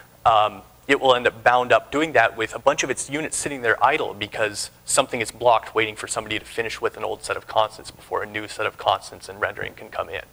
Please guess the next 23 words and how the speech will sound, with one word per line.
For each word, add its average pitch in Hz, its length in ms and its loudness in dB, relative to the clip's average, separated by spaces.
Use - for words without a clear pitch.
Um, 110 380 4
a 127 100 6
common 156 380 4
way 139 220 4
to 147 120 -8
deal 151 220 -2
with 143 100 -6
this 147 100 -6
problem 165 400 0
is 113 360 0
to 110 460 -8
just 120 360 2
do 120 200 -4
the 110 80 -6
multiply 110 440 0
for - 140 -6
the 107 100 -6
model 101 300 2
view 107 180 -6
projection - 460 -2
on 104 120 0
your 98 200 -6
own 117 300 -6